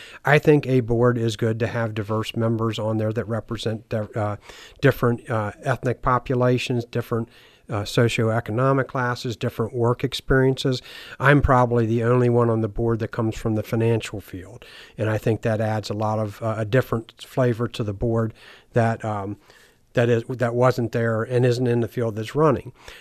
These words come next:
Uh, we have other members, Jay Mason, that's running right now. We don't have an African American on the board,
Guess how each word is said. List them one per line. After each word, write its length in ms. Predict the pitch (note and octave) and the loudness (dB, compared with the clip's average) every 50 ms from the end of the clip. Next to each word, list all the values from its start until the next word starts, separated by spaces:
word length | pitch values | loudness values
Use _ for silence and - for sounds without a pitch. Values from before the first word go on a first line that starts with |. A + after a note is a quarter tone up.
| - - | -12 -6
Uh, 120 | A#2+ A#2 A2+ | -4 -2 0
we 100 | A#2+ A#2+ | 2 2
have 180 | A#2+ A#2 A2 | 2 2 4
other 220 | A#2 A#2 A#2+ B2 A#2+ | 2 2 2 2 2
members, 400 | A#2 A#2 A#2 A#2+ A#2 A#2 A2 G#2+ | 2 2 2 2 2 0 0 -2
Jay 220 | - B2 A2 A2 | -4 -4 -2 -2
Mason, 420 | A2 A2 A#2 B2 A#2 - - C3 | 0 2 2 2 2 0 0 0
that's 220 | A#2+ A#2+ - - - | 0 0 -2 -2 -2
running 240 | A#2+ A#2 A#2 A#2+ A2+ | -2 0 0 0 0
right 180 | A#2 A#2+ A#2 | -2 -2 -2
now. 180 | B2 B2+ B2+ B2+ | 0 0 2 2
We 120 | C3 C#3 | 4 4
don't 140 | C#3 C3 B2 | 2 2 2
have 120 | C3 A#2+ | 2 2
an 80 | A#2+ A#2 | 2 2
African 460 | A2+ A#2 A2+ - - A2+ - - A2+ | 2 2 2 0 -2 -6 -4 -4 -4
American 480 | G#2+ G#2+ G#2+ G#2+ G#2 A2 - - A2 G2 | -2 -2 -4 -4 -4 -4 -6 -6 -8 -6
on 140 | G2 F#2+ F#2 | -6 -6 -8
the 60 | F#2 | -10
board, 400 | F2+ G2 F#2+ F2+ F2+ F#2+ G#2 | -10 -12 -12 -12 -14 -16 -18